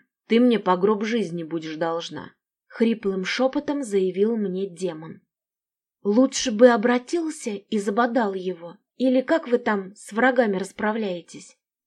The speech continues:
Демон называется». «Я тебе не козёл его бодать. И чего ты от меня хотела? Это же, мать его,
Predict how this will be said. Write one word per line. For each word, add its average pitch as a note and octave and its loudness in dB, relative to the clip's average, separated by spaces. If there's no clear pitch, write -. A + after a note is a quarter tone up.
Демон F#3 2
называется». F3+ -6
«Я E3+ 0
тебе G#3 0
не A3+ 2
козёл G#3 0
его F3 -4
бодать. E3 -6
И G3+ -6
чего C4 2
ты G#3+ 2
от F#3+ -2
меня G#3 2
хотела? G3 -4
Это G3+ 6
же, A#3+ 4
мать A3+ 0
его, A3+ 2